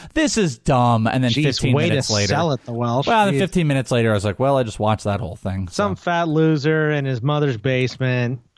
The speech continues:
Speaker 2: Couldn't be more worthless.
Speaker 1: Nailed it. <laughs> Nailed it. All right. FanDuel.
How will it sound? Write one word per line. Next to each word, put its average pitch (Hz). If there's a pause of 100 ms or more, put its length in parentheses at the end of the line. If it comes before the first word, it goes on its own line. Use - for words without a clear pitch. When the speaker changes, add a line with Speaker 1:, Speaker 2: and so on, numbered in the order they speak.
(100)
Speaker 2:
Couldn't 156
be 147
more 147
worthless. 123
Speaker 1:
Nailed 98
it. 95 (440)
<laughs> -
Nailed 131
it. 117
All 127
right. 131 (1080)
FanDuel. 131